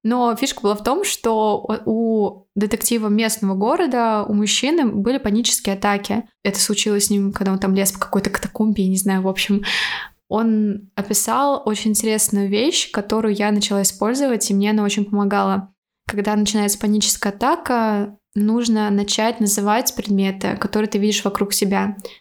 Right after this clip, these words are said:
Ну, прям вот смотришь, начинаешь, там, часы, тарелка, блокнот, лампа. И так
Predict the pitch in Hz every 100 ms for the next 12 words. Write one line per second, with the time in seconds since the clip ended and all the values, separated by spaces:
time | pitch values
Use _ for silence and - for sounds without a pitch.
0 | _ _ - 247 220 208 196 190 - -
1 | 233 320 285 233 208 202 202 196 202 -
2 | 208 208 - 262 - 202 196 196 - -
3 | 226 208 196 202 202 202 196 202 220 -
4 | 196 196 196 196 - _ - 202 202 196
5 | 202 202 196 - 247 262 - -